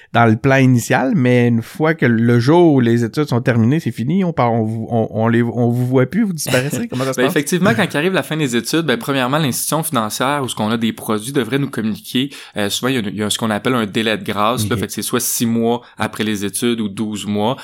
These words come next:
Speaker 2: ils vont nous communiquer pour, euh, savoir est-ce qu'on transforme tes produits étudiants en produits professionnels. Fait que nous, eff-, effectivement, c'est sûr qu'on a une offre de service par rapport à ça aussi, qu'on va les contacter pour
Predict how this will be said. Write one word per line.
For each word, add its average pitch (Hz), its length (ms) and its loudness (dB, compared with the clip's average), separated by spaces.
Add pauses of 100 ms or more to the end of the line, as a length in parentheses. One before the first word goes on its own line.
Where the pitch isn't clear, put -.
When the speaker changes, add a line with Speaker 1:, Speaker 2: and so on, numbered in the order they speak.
(260)
Speaker 2:
ils 107 80 -6
vont 120 100 0
nous 151 80 -2
communiquer 120 500 -2
pour, 143 600 0
euh, 104 300 0
savoir 113 420 -2
est-ce 107 120 -4
qu'on 131 140 -6
transforme 123 800 -2
tes 113 140 -4
produits 110 640 -6
étudiants 117 720 -2
en 131 180 2
produits 110 680 -6 (160)
professionnels. 104 720 -4 (300)
Fait 90 140 -4
que 127 60 -6
nous, 139 120 2
eff-, - 200 -6
effectivement, 104 540 -4
c'est 120 100 -8
sûr 117 220 -6
qu'on 104 160 -4
a 104 100 -2
une 98 80 -2
offre 110 120 -4
de 131 60 0
service 113 360 -6
par 98 140 -4
rapport 104 200 -4
à 92 120 -6
ça - 140 -4
aussi, 113 320 -6
qu'on 113 140 -6
va 104 80 -2
les 107 100 0
contacter 101 460 -4
pour 143 300 2